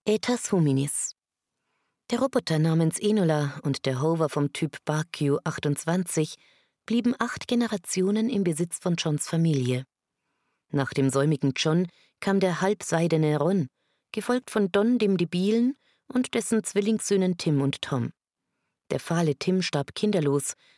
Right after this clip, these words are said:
doch Tom der Unflätige hatte einen Sohn,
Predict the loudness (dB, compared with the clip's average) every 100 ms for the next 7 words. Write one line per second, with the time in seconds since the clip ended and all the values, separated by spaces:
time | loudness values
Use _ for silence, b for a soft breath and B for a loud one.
0 | b -4 -4 -2 0 0 0 0 0 0
1 | -2 -2 -2 0 -2 -2 -6 -4 0 0
2 | 0 2 2 2